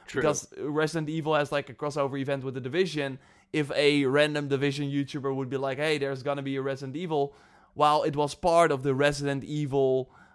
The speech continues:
Speaker 2: showcase, then you already got one announcement less. So it makes sense if there are, like,
Speaker 1: Gotcha.
Speaker 2: more parties involved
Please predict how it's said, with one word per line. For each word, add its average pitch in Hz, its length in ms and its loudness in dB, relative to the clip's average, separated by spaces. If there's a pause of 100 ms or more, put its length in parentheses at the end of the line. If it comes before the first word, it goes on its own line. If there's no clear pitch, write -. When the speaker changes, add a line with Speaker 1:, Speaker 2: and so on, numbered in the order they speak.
(180)
Speaker 2:
showcase, 143 800 6
then 143 240 2
you 139 100 2
already 135 260 4
got 127 140 0
one 127 180 -2
announcement 123 520 -8
less. 113 360 -8 (300)
So 170 100 -4
it 180 60 -2
makes 220 260 -2
sense 170 280 -2
if 139 100 -4
there 139 100 -2
are, - 20 0
like, 135 180 -2
Speaker 1:
Gotcha. 131 60 -8
Speaker 2:
more 131 200 -2
parties 123 460 -2
involved 113 480 -10